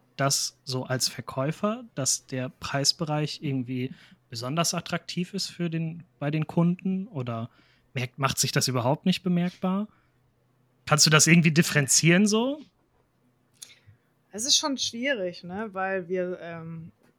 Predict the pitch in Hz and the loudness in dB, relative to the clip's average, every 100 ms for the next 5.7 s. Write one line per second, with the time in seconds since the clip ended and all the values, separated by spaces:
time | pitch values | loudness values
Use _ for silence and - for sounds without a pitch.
0 | _ _ _ _ 185 _ - 185 175 175 | _ _ _ _ _ _ -20 -16 -12 -12
1 | 185 190 - - 226 247 277 226 208 208 | -12 -16 -20 -20 -14 -6 -4 -2 -6 -10
2 | 101 175 185 180 165 160 160 165 - 175 | -8 -6 -6 -6 -8 -10 -12 -10 -8 -4
3 | 254 196 196 370 _ _ _ _ 151 147 | -4 -4 -8 -10 _ _ _ _ -2 -2
4 | 131 143 _ - 185 190 185 196 214 233 | -2 -8 _ -18 -14 -8 -6 -6 -6 -6
5 | 202 - 220 240 143 202 | -6 -6 -8 -8 -8 -10